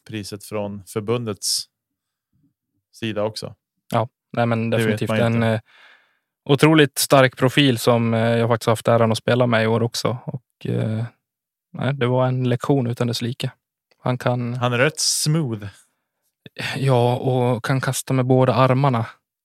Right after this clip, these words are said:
Speaker 2: också. Eller båda händerna, kanske man säger. På något vänsters vis.
Speaker 1: Mm.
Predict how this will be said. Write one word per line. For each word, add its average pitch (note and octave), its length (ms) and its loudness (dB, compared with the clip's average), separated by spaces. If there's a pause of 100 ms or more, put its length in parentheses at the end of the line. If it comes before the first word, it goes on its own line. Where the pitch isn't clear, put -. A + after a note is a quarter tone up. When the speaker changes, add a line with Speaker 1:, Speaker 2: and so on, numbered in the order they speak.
(120)
Speaker 2:
också. - 480 -2
Eller B2 160 -4
båda A#2 220 -2
händerna, A#2 400 -2 (300)
kanske A#2 140 -6
man A2+ 120 -4
säger. A#2+ 240 -8 (1400)
På A2 60 -6
något A2 100 -4
vänsters G#2+ 360 -4
vis. A2+ 260 -4
Speaker 1:
Mm. - 100 -18